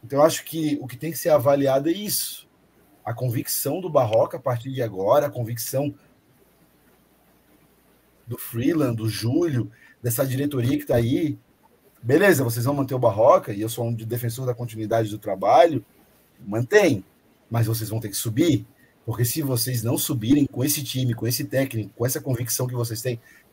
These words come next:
a partir de agora, né, porque chegou nessa fase no ano passado, não se tinha convicção, demitiu o Alex. Vocês lembram muito bem. Então agora se tem convicção no Barroca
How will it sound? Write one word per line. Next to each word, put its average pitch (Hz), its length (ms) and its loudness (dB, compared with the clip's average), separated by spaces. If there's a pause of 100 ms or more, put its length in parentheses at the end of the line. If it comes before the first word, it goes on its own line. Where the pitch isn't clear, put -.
a 110 100 -4
partir 139 580 0
de 165 100 6
agora, 135 640 8 (680)
né, 117 140 2
porque 120 240 0
chegou 135 220 2
nessa 175 220 4
fase 160 300 6
no 160 80 -2
ano 165 120 0
passado, 156 720 8 (540)
não 160 160 2
se 151 140 -4
tinha 170 200 -2
convicção, 160 460 -2
demitiu 180 340 -2
o 185 40 10
Alex. 175 480 6 (1080)
Vocês 107 200 -8
lembram 120 220 -2
muito 120 200 -2
bem. 147 320 -2 (520)
Então 147 140 8
agora 160 680 8 (200)
se - 180 -6
tem 165 160 0
convicção 175 480 -4
no 175 60 -4
Barroca 175 460 6